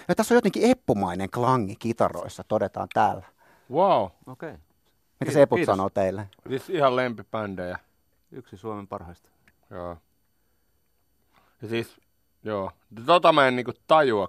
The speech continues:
Speaker 2: koska siis nehän käsittääkseni o-, osaa soittaa niitä soittimia.
Speaker 3: Näin mäkin oon ymmärtänyt.
Speaker 2: <laughs> Niin.
Speaker 1: Si-, ja silti se musiikki toimii.
Speaker 2: Joo. Meillä on Hepis, joka on ihan helvetin hyvä rumpali, ja sit meillä on Vekku, joka on helvetin hyvä basisti, ja sit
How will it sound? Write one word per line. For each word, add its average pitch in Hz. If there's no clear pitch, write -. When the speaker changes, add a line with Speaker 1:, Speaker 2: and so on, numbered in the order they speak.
Speaker 2:
koska 95
siis 98
nehän 120
käsittääkseni 107
o-, 107
osaa 110
soittaa 107
niitä 78
soittimia. 80
Speaker 3:
Näin 110
mäkin 92
oon 90
ymmärtänyt. 90
Speaker 2:
<laughs> 107
Niin. 110
Speaker 1:
Si-, -
ja 110
silti 120
se 104
musiikki 92
toimii. 90
Speaker 2:
Joo. 117
Meillä 147
on 143
Hepis, 170
joka 120
on 117
ihan 117
helvetin 113
hyvä 104
rumpali, 101
ja 95
sit -
meillä 104
on 101
Vekku, 107
joka 92
on 98
helvetin 98
hyvä 95
basisti, 95
ja 95
sit -